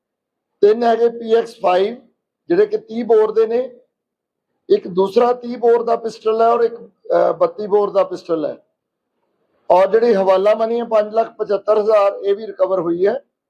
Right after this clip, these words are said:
ਇਹਦੇ ਸਭ ਤੋਂ ਪਹਿਲਾਂ ਗ੍ਰਿਫਤਾਰੀ ਸਾਡੇ ਸੀ ਆਈ ਏ ਸਟਾਫ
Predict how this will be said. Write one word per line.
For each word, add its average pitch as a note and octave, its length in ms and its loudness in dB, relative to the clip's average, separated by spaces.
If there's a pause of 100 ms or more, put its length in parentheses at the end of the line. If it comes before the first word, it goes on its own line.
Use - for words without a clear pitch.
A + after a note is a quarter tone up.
(960)
ਇਹਦੇ A#3 220 2
ਸਭ A#3 240 0
ਤੋਂ C4 80 4
ਪਹਿਲਾਂ B3+ 260 0
ਗ੍ਰਿਫਤਾਰੀ A3 640 0
ਸਾਡੇ G#3+ 300 0
ਸੀ G#3 200 -4
ਆਈ G#3 160 -2
ਏ A3 140 2
ਸਟਾਫ F#3+ 460 0